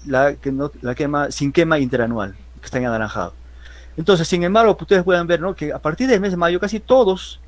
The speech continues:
bajan notablemente su biomasa. Obviamente aquí termina el ciclo biológico, ciclo fenológico, mejor dicho, de, de la totora,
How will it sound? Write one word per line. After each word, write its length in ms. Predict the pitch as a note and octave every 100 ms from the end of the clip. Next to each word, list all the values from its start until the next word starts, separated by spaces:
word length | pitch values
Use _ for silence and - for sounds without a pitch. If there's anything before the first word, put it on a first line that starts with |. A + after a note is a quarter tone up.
| -
bajan 520 | F3 G3 F#3+ F#3 - - - - - - - -
notablemente 840 | C#3 E3+ G3 A#3+ A#3 G3 G#3 G3
su 160 | F#3 F3+
biomasa. 500 | E3+ F#3+ A3+ D#3+ F#2 - - - -
Obviamente 420 | F3 F#3 F3+ F3+
aquí 220 | B2+ -
termina 400 | E3+ D3+ D3+ D3+
el 60 | C#3
ciclo 240 | - C3
biológico, 640 | C3 D#3+ G#3+ D#3 C#3 F#3+ - - -
ciclo 200 | - D#3+
fenológico, 520 | E3 D#3 E3+ G#3+ E3+ C3
mejor 220 | B2+ C3
dicho, 280 | C3+ F#3 A#3 - - - - -
de, 120 | - A2
de 160 | A2
la 120 | G#2+
totora, 440 | G#2+ A#2+ C3 C3+